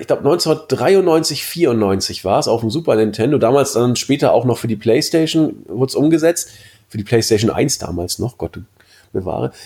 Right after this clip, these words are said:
N B A Jam hieß das Spiel. Ich weiß nicht, ob's dann irgendwie noch für die Nachfolge-Engines rausgekommen ist.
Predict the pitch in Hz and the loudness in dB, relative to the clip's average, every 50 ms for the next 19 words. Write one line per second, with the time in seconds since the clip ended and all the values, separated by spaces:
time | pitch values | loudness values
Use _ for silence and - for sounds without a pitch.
0 | - - _ 135 151 190 202 175 180 170 151 143 143 123 117 131 135 131 120 101 | -20 -6 _ 0 2 2 2 2 2 2 2 2 2 0 0 2 2 2 2 0
1 | 92 90 95 98 95 - - 80 - - - - 85 82 78 - - - - 120 | -4 -4 -6 -6 -6 -6 -6 -6 -6 -8 -10 -12 -10 -10 -8 -8 -4 0 2 2
2 | - - - 170 - - 127 - - - 127 135 151 143 - 151 165 170 170 135 | 2 2 0 0 0 0 -2 -2 -2 -2 0 0 0 0 2 2 2 2 2 0
3 | 147 147 139 139 - - 131 127 127 123 120 120 123 - - 117 107 104 104 - | 0 0 0 0 -2 -2 -2 0 2 2 2 0 0 -2 0 0 2 2 2 0
4 | 76 98 104 104 101 98 98 95 - 98 98 98 98 - 98 - - 104 101 104 | 0 -2 -2 0 0 -2 -2 -2 0 0 0 0 -2 -6 -10 -8 -6 -4 -2 0
5 | 95 110 156 - - | 0 0 -2 -2 -6